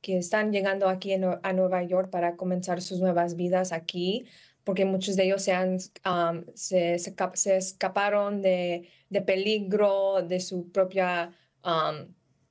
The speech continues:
comunidad y nación. Y estos continuos ataques de no solo de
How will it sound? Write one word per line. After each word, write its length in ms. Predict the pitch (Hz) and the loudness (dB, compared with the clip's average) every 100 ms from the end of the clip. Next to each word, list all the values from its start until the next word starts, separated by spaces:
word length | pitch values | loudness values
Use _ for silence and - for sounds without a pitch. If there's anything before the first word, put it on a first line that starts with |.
| _ | _
comunidad 800 | - 202 196 190 185 180 185 196 185 | -4 0 2 2 2 2 0 0 0
y 100 | 180 | 0
nación. 760 | 180 165 165 190 185 226 285 - _ _ - | 2 0 0 2 2 2 -2 -12 _ _ -6
Y 260 | 190 185 | 0 0
estos 340 | - 208 214 - | 0 0 -4 -2
continuos 500 | 214 202 214 220 208 | -4 -2 -2 -2 -2
ataques 640 | 185 196 190 208 196 190 | 0 -2 -2 -4 -4 0
de 140 | 185 | 0
no 180 | 185 196 | 2 -2
solo 320 | 202 202 202 | -2 -2 0
de 440 | 190 185 180 - | 2 2 2 -4